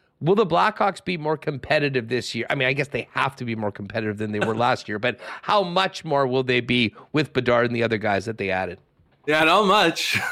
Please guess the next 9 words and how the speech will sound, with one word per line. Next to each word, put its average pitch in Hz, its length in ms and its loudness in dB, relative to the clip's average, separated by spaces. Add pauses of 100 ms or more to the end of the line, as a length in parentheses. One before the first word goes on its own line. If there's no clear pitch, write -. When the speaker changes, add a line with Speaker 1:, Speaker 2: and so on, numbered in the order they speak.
(120)
Speaker 2:
<laughs> - 200 -4
Not, 151 640 2
not 190 280 2
much 190 280 0
at 175 120 4
all. 147 640 2 (360)
I 127 60 4
mean, 151 320 4
they're, 180 340 4